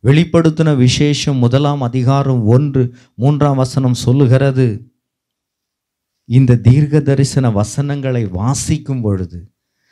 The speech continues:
வாசிக்க தெரியலனா அதை கேட்கும் பொழுது, அப்படியெல்லாம் வாசித்து கேட்டு அதை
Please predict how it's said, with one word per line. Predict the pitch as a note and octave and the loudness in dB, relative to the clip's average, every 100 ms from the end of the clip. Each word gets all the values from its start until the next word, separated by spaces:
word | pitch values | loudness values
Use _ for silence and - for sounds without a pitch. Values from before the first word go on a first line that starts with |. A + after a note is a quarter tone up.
| _ | _
வாசிக்க | - B2+ C#3+ D#3 D3+ C#3+ | 0 2 2 -2 -2 -2
தெரியலனா | - B2+ C#3+ D3 D3 C#3 | 0 -2 0 -2 0 0
அதை | A#2+ G#2 | -2 -4
கேட்கும் | - C#3 D#3 - D3 | 0 2 2 -2 -2
பொழுது, | A#2+ G#2 F#2 F2 E2 _ _ _ _ _ | -2 -2 -6 -10 -18 _ _ _ _ _
அப்படியெல்லாம் | - A2+ C3+ B2 B2+ C3+ C3+ C3+ B2 | -10 -4 0 2 2 2 2 0 0
வாசித்து | A#2+ C3+ - C3+ - B2 | 0 0 -4 -10 -8 -10
கேட்டு | - C3 C#3 - B2+ A2 - _ | -4 -2 -2 -2 -4 -4 -8 _
அதை | - G2+ G#2 | -8 -2 -2